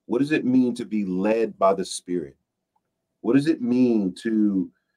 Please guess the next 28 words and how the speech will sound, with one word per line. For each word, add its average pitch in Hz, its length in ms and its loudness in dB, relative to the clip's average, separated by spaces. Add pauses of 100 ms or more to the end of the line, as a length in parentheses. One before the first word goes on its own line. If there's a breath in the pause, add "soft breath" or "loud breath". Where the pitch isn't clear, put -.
(1000)
uh, 90 500 -4 (1120)
experience 123 720 2
God? - 340 -6
I - 380 -20
was 82 80 -14
doing 95 200 -2
a 82 100 -4 (440 soft breath)
study 120 380 6
this 104 260 -2
week 101 300 0 (100)
on 92 400 0 (520)
love, 101 500 4 (1300)
and, 87 400 -4
um, 73 400 -4 (440)
you 110 80 -4
know 104 160 4
me, 87 160 -2
I'm, 87 260 -2
I'm 85 160 -8
big 87 300 -2
on 80 400 -6 (380)
really 87 200 0
going 85 280 -4
back 87 280 -2
to - 80 -14
the 87 80 -14
Strongs 90 540 -4
and 65 160 -14